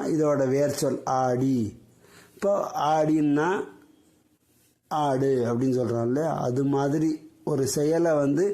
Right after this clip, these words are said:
இன்னொருத்தர் செய்யறது மாதிரி நம்ம கட்டளையா சொல்றது தான் அந்த வேர் சொல் அப்படிங்கிறது. இப்ப இதவே வந்து வினையால் அணையும் பெயரா இருக்கு, இதை வினை முற்றா மாத்து அப்படின்னு சொல்லுவாங்க, இல்ல வினை எச்சமா இருக்குது,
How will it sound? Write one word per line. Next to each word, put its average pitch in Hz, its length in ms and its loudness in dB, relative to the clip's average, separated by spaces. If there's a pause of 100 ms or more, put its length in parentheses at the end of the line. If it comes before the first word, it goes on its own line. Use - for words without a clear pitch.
(320)
இன்னொருத்தர் 151 920 0
செய்யறது 156 460 2
மாதிரி 143 220 0
நம்ம 151 220 0
கட்டளையா 160 720 0
சொல்றது 135 400 0
தான் 147 160 0
அந்த 143 140 0
வேர் 127 340 0
சொல் 120 220 -2
அப்படிங்கிறது. 113 460 -2 (560)
இப்ப 147 280 -2
இதவே 147 420 0
வந்து 147 240 0
வினையால் 156 440 0
அணையும் 143 320 0
பெயரா 131 280 2
இருக்கு, 120 480 -2
இதை 156 240 0
வினை 151 260 2
முற்றா 151 460 0
மாத்து 131 400 0
அப்படின்னு 123 240 0
சொல்லுவாங்க, 117 500 0 (760)
இல்ல 190 180 0 (460)
வினை 170 300 0
எச்சமா 156 480 0
இருக்குது, 120 340 0